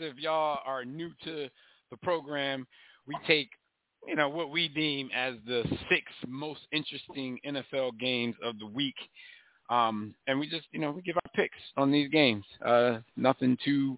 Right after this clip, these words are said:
complicated. We're not even gonna go in depth 'cause we got some other stuff to talk about. We got some calls to take. Um, so let's start with the Thursday night tilt. And, and I, I meant to ask you this earlier, Jim.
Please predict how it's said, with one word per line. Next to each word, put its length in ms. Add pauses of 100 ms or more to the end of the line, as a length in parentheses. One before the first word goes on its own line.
(100)
complicated. 680
We're 120
not 160
even 160
gonna 180
go 220
in 120
depth 340
'cause 140
we 80
got 220
some 100
other 220
stuff 160
to 80
talk 160
about. 220
We 60
got 180
some 100
calls 340
to 60 (120)
take. 140 (680)
Um, 460 (680)
so 60
let's 180
start 280
with 200 (120)
the 200
Thursday 360
night 260 (120)
tilt. 180 (120)
And, 420
and 160
I, 80 (100)
I 80
meant 180
to 60
ask 320
you 80
this 160 (120)
earlier, 360
Jim. 380